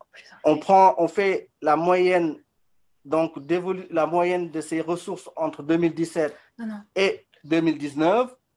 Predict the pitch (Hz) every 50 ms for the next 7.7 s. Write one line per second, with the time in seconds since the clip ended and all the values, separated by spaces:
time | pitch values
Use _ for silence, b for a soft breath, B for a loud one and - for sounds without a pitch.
0 | _ _ - - 147 151 147 - 220 214 - - 156 151 - - 165 180 190 185
1 | - - _ - 165 160 165 156 160 160 170 175 185 185 180 - _ 147 135 -
2 | 175 175 160 156 156 143 135 123 - - - 185 - 220 196 190 190 185 196 214
3 | 196 - - 185 170 160 156 151 - 185 185 - _ - 147 - - - - -
4 | - 196 185 185 190 185 175 170 - 170 160 147 151 151 - 170 196 277 311 -
5 | _ _ _ _ _ _ _ _ _ _ _ _ _ - 160 202 220 214 196 202
6 | 202 190 180 190 180 180 175 - 196 190 190 160 160 151 - 196 185 - - 196
7 | 175 165 160 170 165 - - 208 220 220 - - - -